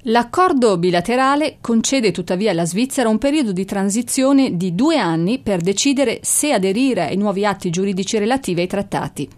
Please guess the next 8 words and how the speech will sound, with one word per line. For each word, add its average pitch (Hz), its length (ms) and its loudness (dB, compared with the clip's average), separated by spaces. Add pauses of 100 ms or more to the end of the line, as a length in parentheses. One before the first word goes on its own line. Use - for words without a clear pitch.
(800)
Ogni 247 200 8
modifica 294 480 2
potrà 220 300 0
essere 226 360 2
sottoposta 214 800 0
al 180 80 -2
dibattito 190 640 0
parlamentare 180 800 0